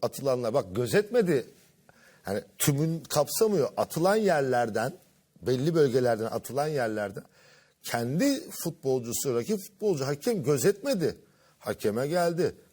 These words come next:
rakibe geldi, kendi futbolcusuna geldi. Aynı futbolcu iki üç kere geldi. Yerde yatan kaleciye geldi.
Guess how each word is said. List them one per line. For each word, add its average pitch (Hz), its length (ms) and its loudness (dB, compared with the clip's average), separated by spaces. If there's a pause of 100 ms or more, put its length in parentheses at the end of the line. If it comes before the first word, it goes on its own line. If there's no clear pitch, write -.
(100)
rakibe 113 420 -2
geldi, 160 500 2 (200)
kendi 95 240 -2
futbolcusuna 143 680 0
geldi. 175 380 2
Aynı 143 300 0
futbolcu 160 440 -2
iki 156 200 0
üç 165 200 0
kere 165 220 4
geldi. 185 560 4 (1600)
Yerde 151 300 4
yatan 175 380 4
kaleciye 151 560 2
geldi. 190 580 4